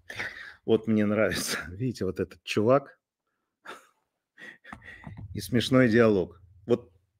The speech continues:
вы представляете нашу жизнь, <laughs> нашу жизнь. Прилетает вот этот. «Здравствуй, человек!»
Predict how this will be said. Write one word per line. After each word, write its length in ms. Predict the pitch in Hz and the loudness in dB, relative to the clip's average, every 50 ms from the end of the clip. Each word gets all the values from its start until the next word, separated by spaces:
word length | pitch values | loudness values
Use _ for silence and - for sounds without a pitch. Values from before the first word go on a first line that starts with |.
| _ _ _ - _ | _ _ _ -20 _
вы 300 | _ - - - 113 120 | _ -20 -10 2 2 2
представляете 640 | - - 117 113 - - 139 139 131 110 - - 104 | 2 2 -2 -2 4 6 8 8 8 8 6 6 2
нашу 320 | 104 120 113 - - 110 | 2 2 2 2 2 0
жизнь, 600 | 90 92 104 127 180 214 196 131 113 92 73 - _ _ _ _ _ _ _ _ _ _ _ _ _ _ _ _ _ - | 0 2 6 8 8 8 8 6 4 2 2 -2 _ _ _ _ _ _ _ _ _ _ _ _ _ _ _ _ _ -10
<laughs> 880 | - - - - 117 - - _ _ - - - - _ _ _ _ | -10 -10 -6 -6 -6 -8 -8 _ _ -12 -12 -12 -12 _ _ _ _
нашу 440 | - - 131 - - - - - 139 | -4 -4 -2 -2 -2 -4 -2 -2 -2
жизнь. 380 | 120 101 104 101 87 82 - _ _ _ _ _ - - - - - - - - - - _ _ _ _ _ _ _ _ _ _ _ _ _ _ - | -4 -2 -2 -4 -4 -4 -10 _ _ _ _ _ -20 -20 -20 -20 -20 -20 -20 -20 -20 -20 _ _ _ _ _ _ _ _ _ _ _ _ _ _ 4
Прилетает 640 | 117 120 120 120 113 - 147 160 165 165 147 - | 6 8 10 8 10 10 12 12 12 12 10 10
вот 200 | 131 127 123 - | 6 4 4 4
этот. 400 | 92 76 - - - - _ _ _ _ _ _ _ _ _ _ _ _ _ _ _ _ _ _ _ _ _ _ _ _ _ - | 0 -2 -2 -4 -12 -16 _ _ _ _ _ _ _ _ _ _ _ _ _ _ _ _ _ _ _ _ _ _ _ _ _ -14
«Здравствуй, 1400 | - - - - - - 98 95 101 113 123 139 151 175 185 185 170 - - - - 156 156 175 175 170 160 - | -12 -12 -12 -8 2 2 4 8 12 12 12 12 12 12 12 12 12 10 6 -2 2 8 12 12 12 12 12 8
человек!» 1160 | - - - 160 160 160 156 151 131 127 127 131 131 127 120 - - - - - - - | 4 8 10 12 12 12 12 12 12 10 10 12 12 10 10 8 4 -6 -6 -6 -12 -16